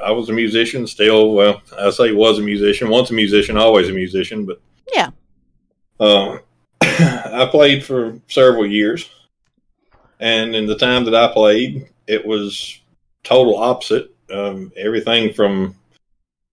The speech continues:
Speaker 1: rock to metal to, I mean, the heavy shit. You know,
Speaker 2: <laughs>
Speaker 1: the,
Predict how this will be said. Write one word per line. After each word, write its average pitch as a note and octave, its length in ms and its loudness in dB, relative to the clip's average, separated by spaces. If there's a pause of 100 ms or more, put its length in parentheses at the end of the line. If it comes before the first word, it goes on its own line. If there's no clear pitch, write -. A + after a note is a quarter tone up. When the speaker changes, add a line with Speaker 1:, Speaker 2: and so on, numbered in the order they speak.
(180)
Speaker 1:
rock A2 440 0
to G2 440 2 (320)
metal A2+ 640 0 (380)
to, F#2+ 440 -6
I F#2+ 40 -20
mean, F#2+ 380 -12 (800)
the F2 200 -4
heavy F2 420 0
shit. E2 460 -4 (340)
You G3+ 140 -10 (160)
know, F#3 320 -4
Speaker 2:
<laughs> - 480 -12
Speaker 1:
the, G2 220 -10